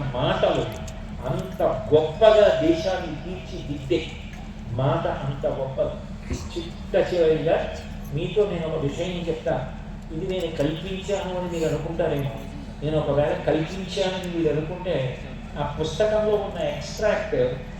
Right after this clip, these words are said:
నేను మీకు ఈశ్వరరావు గారికి WhatsApp చేసి పంపిస్తాను. ప్రపంచంలో ఒకప్పుడు ఒక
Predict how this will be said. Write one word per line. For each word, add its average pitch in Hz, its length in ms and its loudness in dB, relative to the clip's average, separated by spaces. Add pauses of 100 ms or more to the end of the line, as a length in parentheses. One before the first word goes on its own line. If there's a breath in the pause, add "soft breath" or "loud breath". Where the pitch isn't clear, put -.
(180)
నేను 165 280 -4
మీకు 156 140 -4
ఈశ్వరరావు 208 580 0
గారికి 180 260 2
WhatsApp 160 600 -2
చేసి 151 220 -4
పంపిస్తాను. - 640 -6 (760)
ప్రపంచంలో 208 640 0
ఒకప్పుడు 208 500 2
ఒక 190 160 2